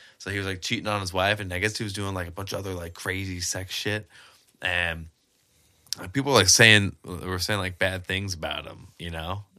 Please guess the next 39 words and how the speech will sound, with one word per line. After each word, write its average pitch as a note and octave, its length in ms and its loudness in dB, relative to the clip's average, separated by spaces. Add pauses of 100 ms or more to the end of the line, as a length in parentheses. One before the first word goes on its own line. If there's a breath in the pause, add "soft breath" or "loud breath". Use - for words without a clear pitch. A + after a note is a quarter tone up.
(180)
'Cause, E2 160 -8
like, E2 160 -10
"Oh, B2+ 180 0
she B2 200 -6
stuck C3 360 -2
with B2+ 160 -2
him B2 140 -4
through B2 220 -4
the B2 100 -2
whole B2 160 -4
fucking A#2+ 400 -6
process." A#2 600 -6 (580 loud breath)
And, G#2+ 540 2 (600 soft breath)
and, G#2+ 480 -2
uh, G2 460 0 (140)
like, F#2+ 160 -6
he, F#2 120 -12 (180)
he's A2+ 260 -4
out A2 160 0
here G#2+ 160 -2
cheating G2+ 380 -4
on G#2+ 200 -6
her, G2 160 -6
like, F#2 240 -8 (140)
now G#2 180 -6 (120)
that - 140 -14
he's G#2 200 -6
all F2 180 -6
fucking - 340 -14 (120)
rich F2+ 480 -4
and E2+ 180 -16
bad. F#2+ 380 -8 (400 soft breath)
This D3+ 200 0
man E3 260 4
is A2+ 200 -2
worth G#2 420 0
a F2+ 120 -6
hundred A2+ 560 0 (100)
thirty-eight G2+ 1040 4